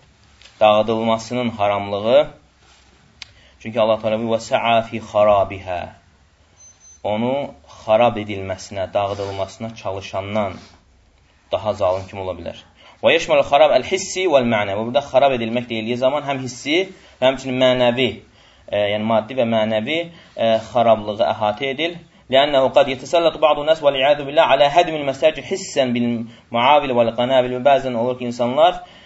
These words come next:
yəni, e, qumbara ataraq və yaxud da başqa alətlərlə məscid dağıdır, e, və bəzən də mənəvi olaraq dağıtmaq da bura aiddir. "Biheythu yanşuru fihəl bid'ah."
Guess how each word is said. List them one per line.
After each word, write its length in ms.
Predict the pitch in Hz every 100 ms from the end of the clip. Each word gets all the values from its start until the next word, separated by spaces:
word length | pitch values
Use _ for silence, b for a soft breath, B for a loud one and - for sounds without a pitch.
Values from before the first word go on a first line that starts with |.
| B
yəni, 340 | 110 113 127 139 127 110
e, 480 | 113 107 104 95 - - - -
qumbara 380 | 113 107 110
ataraq 360 | 120 127 120 117
və 60 | 104
yaxud 160 | 110
da 140 | 113 104
başqa 240 | - -
alətlərlə 680 | 123 107 107 110 131 123 110 104
məscid 320 | 101 - 104
dağıdır, 460 | 104 98 101 147 175 B B B B B -
e, 120 | 101 104 101 98 95 95
və 80 | 113
bəzən 360 | 123 151 143 139
də 80 | 156
mənəvi 480 | 135 123 120 120 117
olaraq 360 | 113 98 95 - _
dağıtmaq 460 | 107 98 - 110 -
da 120 | 101
bura 140 | 101
aiddir. 540 | 98 107 117 117 147 120
"Biheythu 560 | 123 151 147 160 170 B B
yanşuru 440 | 135 165 156 151 131
fihəl 340 | 139 131 120
bid'ah." 260 | 123 117